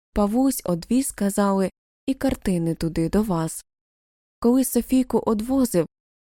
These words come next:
той усе найлучше з хати Костянтинової забрав туди до вас. А те, що не зміг уже забрати, те ми, сусіди і односельці,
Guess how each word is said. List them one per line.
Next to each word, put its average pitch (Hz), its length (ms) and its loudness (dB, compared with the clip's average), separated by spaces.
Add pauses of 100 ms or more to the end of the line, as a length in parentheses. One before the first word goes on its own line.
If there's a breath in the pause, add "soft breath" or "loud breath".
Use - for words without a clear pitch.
той 240 180 0
усе 247 320 -2
найлучше 240 560 -2
з - 100 -10
хати 170 340 -2
Костянтинової 170 880 -2
забрав 165 480 -2
туди 170 280 -4
до 170 140 -2
вас. 170 360 -4 (580)
А 196 120 0
те, 247 300 -2 (340)
що - 240 -4
не 226 180 2
зміг 180 380 0
уже 170 220 -2
забрати, 175 680 -2 (580)
те 254 200 2
ми, 196 320 -2 (300)
сусіди - 600 -2
і - 100 -6
односельці, 226 920 -2